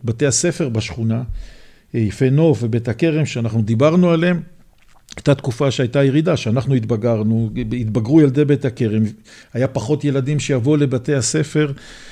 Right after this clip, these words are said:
אה, והשכונה מאוד התבגרה, ההורים שלנו, זאת אומרת, אה, כבר התקדמו, ואני חושב שהיום שנגמר, ש-, שרובינשטיין זכו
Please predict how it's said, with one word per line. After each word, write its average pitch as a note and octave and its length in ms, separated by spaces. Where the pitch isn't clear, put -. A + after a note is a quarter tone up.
אה, B2 160
והשכונה B2+ 460
מאוד D3+ 560
התבגרה, C3+ 580
ההורים B2+ 360
שלנו, C#3 680
זאת A2+ 160
אומרת, A#2+ 200
אה, A2+ 360
כבר A2+ 200
התקדמו, B2 680
ואני A2+ 340
חושב E3 180
שהיום C#3+ 540
שנגמר, B2+ 800
ש-, A2+ 160
שרובינשטיין A#2 1000
זכו B2+ 420